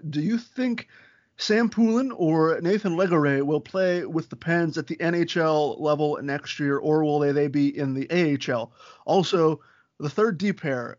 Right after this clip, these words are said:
uh, Ric-, Ricola, Ruhwedel, P O Joseph,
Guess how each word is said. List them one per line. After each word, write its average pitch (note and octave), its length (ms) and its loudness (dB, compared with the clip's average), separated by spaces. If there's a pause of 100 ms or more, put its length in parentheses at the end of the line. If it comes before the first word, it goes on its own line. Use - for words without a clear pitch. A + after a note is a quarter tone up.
uh, C3+ 60 -8
Ric-, C#3+ 240 -10
Ricola, G3 640 0
Ruhwedel, F3+ 600 0
P F#3+ 160 0
O F3+ 80 2
Joseph, E3+ 540 -2